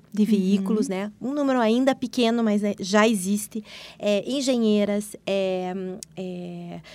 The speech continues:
Speaker 1: trabalhando na indústria, trabalhando em montadoras, trabalhando, é, dentro dos escritórios, nas em-, grandes empresas. Então,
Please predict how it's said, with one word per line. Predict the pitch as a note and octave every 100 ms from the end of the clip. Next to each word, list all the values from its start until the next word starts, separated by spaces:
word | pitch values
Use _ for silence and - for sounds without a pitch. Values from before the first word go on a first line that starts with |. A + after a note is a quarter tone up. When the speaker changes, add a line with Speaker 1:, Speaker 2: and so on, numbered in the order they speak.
| G3+
Speaker 1:
trabalhando | B3+ B3+ A#3+ A#3
na | A3+
indústria, | G#3+ G3+ G3+ G#3 - G#3 G3 - -
trabalhando | C4 C4+ B3+
em | A#3+
montadoras, | A3 A3 F#3+ G3 F#3+ F#3+ F#3 F#3 - - -
trabalhando, | - A3 A#3 A#3 A#3 A#3+ G#3+ A#3 A3+ A3 G#3+ -
é, | G#3 G3 F#3+ F#3 F3+
dentro | E3+ F3 C4+ D4+ A3
dos | A3 G#3
escritórios, | G#3 G#3+ G3+ A3 A3 G#3+ G3+ G3
nas | A3 G#3
em-, | F#3+
grandes | G#3 G#3+ G3+
empresas. | G3 G3 G#3 G#3+ G#3+ G3+ G#3+
Então, | A3+ A#3